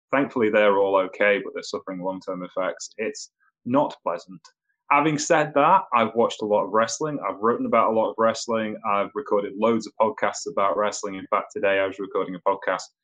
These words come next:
called Today At, which we've been doing, I pretty much started doing last year to fill the hours, <laughs> basically, being sat at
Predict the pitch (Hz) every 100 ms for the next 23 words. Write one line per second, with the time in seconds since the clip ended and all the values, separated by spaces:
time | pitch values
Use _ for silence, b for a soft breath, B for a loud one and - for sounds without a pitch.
0 | _ _ _ - 92 95 90 - 95 107
1 | 101 98 104 104 - - _ _ _ 104
2 | - 98 98 92 98 95 95 - _ 104
3 | 101 143 120 107 - 104 98 98 95 98
4 | - 120 107 - 101 98 92 107 98 90
5 | - 95 - - - 147 139 123 175 139
6 | 139 -